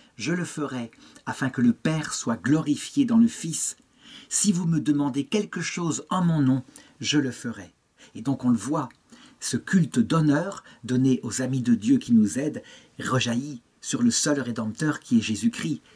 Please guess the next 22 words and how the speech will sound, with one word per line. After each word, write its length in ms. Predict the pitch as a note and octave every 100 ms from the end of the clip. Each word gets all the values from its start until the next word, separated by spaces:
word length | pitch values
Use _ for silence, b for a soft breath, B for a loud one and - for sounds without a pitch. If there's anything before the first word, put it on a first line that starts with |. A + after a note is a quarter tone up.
| -
puisque 220 | - -
lui 240 | A2+ C#3+
seul 420 | D3+ D#3+ C#3 G#2 - B B
est 60 | A2+
source 400 | - C#3+ - A2
de 80 |
la 140 | G#2+ G#2
grâce 460 | G#2 A2+ B2+ - -
et 80 | A#2
de 100 | A2
la 120 | G#2
gloire. 520 | A2+ G2 E2 - - _ _ _ _ _ _ _ _ _ _ _ _ _ _ _ _ _ _ _ _ _ _ _ _ _ _ _ _ _ _ _ _ _ _ _ _ _ _ _ b b b
Ces 200 | - C3
trois 240 | - C3+
discours 420 | C#3 B2 - D#3+
vont 140 | A#2+ A#2+
avoir 280 | A#2 C3 B2
un 120 | B2
impact 460 | A#2+ E3 D3+ - -
extraordinaire 880 | D#3+ - - D3+ D3+ D3 F3+ D#3+ -
pour 280 | B2 G2
revigorer 720 | C#3+ D3+ C3 C#3+ C#3 E3+ D#3